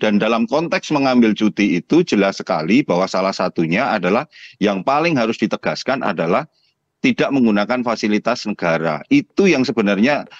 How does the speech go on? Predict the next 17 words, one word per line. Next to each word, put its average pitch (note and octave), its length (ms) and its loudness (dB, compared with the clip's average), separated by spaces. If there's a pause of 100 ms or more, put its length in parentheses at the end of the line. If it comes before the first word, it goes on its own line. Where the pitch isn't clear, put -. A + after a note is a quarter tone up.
(180)
apa A#2+ 320 0
yang, A2 320 0
yang A2+ 240 -2
ingin C3+ 240 4
ditegaskan A2+ 640 -2
oleh A#2+ 240 0
Bapak G2 320 0
Presiden. A#2 480 2
Dan E3+ 160 0
jangan C3 240 0
lupa, C#3 400 0 (240)
sebenarnya A#2 640 0
kalau C3+ 240 0
dalam A2+ 320 0
konteks A#2+ 560 0
Presiden B2+ 640 2
kampanye A#2 800 2